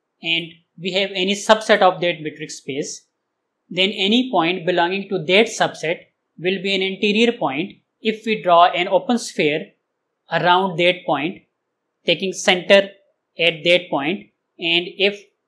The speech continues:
that sphere belongs to that set. Okay, we discussed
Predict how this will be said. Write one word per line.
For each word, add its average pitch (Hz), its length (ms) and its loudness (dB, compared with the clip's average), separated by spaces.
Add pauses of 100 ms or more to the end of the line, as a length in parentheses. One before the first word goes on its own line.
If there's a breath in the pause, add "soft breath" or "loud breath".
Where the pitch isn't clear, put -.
(140)
that 185 260 4
sphere 190 420 0
belongs 170 440 0
to 226 240 -10
that 165 260 0
set. - 320 -2 (2000)
Okay, 190 260 -6
we 202 120 -2
discussed 226 600 0